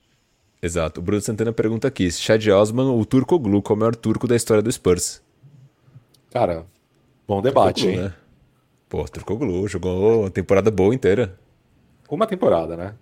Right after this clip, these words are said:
Speaker 2: Quem sabe o Cedi
Speaker 1: Então.
Speaker 2: não vem aí pra, pra duas.
Speaker 1: Não, tem,
Speaker 2: Por
Speaker 1: tem,
Speaker 2: enquanto
Speaker 1: tem potencial.
Speaker 2: Por enquanto, Turkoglu, mas a ver.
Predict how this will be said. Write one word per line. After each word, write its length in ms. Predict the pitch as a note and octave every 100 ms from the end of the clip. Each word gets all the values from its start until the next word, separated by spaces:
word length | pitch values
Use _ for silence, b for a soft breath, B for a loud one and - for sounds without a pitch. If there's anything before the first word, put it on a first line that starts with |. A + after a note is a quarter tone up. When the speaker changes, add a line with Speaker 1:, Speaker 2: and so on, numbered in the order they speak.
| _ -
Speaker 2:
Quem 100 | B2
sabe 220 | G2+ F2+
o 20 |
Cedi 180 | - G2
Speaker 1:
Então. 140 | A3+
Speaker 2:
não 60 | F#2
vem 120 | F#2
aí 100 | F2+
pra, 220 | - F#2 E2
pra 280 | - -
duas. 580 | F#2+ G2+ F#2 E2 - - _ b b b b -
Speaker 1:
Não, 160 | C3+
tem, 180 | E2+ G2
Speaker 2:
Por 120 | D#3
Speaker 1:
tem, 120 | C#3 E3
Speaker 2:
enquanto 160 | B2
Speaker 1:
tem 120 | - F2
potencial. 680 | G#2+ G#2+ G2+ B2 F2+ E2+ - - _ _ _
Speaker 2:
Por 120 | - G#2
enquanto, 260 | C3 A#2+
Turkoglu, 480 | C#3 C#3 D3 A2 A#2
mas 180 | B2 A#2
a 80 | B2+
ver. 320 | B2 F#2+